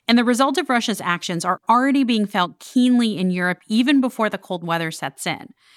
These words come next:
The euro has plunged to a twenty-year low against the dollar. The U K's new prime minister's biggest first task is to help British households with their energy bills. And France is calling for voluntary cuts of ten percent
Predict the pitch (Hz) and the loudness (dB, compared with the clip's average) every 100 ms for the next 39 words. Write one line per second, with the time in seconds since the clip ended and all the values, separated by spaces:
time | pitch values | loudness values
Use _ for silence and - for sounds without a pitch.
0 | - - - 214 247 262 262 269 - 226 | -20 -14 -2 2 4 4 2 0 -2 -2
1 | 208 226 - - 180 - - 226 247 269 | 0 0 -2 -6 -8 -8 -2 2 4 4
2 | 240 220 190 175 165 160 156 170 160 139 | 4 0 0 0 -2 -4 -4 -6 -4 -4
3 | 127 - - _ _ _ 196 220 240 208 | -6 -12 -20 _ _ _ -2 0 0 0
4 | 202 202 233 294 320 302 233 220 202 196 | 2 4 4 2 0 0 0 -2 -4 -6
5 | 180 226 262 320 - 220 202 190 143 160 | -4 -2 0 -2 -2 -4 -4 -4 -4 -8
6 | - _ - _ 196 202 220 214 202 190 | -14 _ -20 _ -4 -2 0 0 0 -2
7 | 214 214 - 190 180 185 170 170 214 160 | -4 -6 -4 -4 -4 -6 -8 -8 -6 -6
8 | 156 220 277 240 180 147 - - - _ | -4 0 2 2 0 -4 -10 -12 -16 _
9 | - - - 226 220 277 370 440 359 - | -20 -18 -2 0 2 0 0 -2 -6 -2
10 | 233 214 202 190 175 202 277 339 311 247 | -2 -2 -4 -4 0 2 2 0 -2 -2
11 | 214 - 190 190 - 175 - - 277 285 | -2 -4 -6 -6 -8 -8 -10 -6 0 0
12 | 311 330 269 240 214 | 0 -4 -4 -4 -4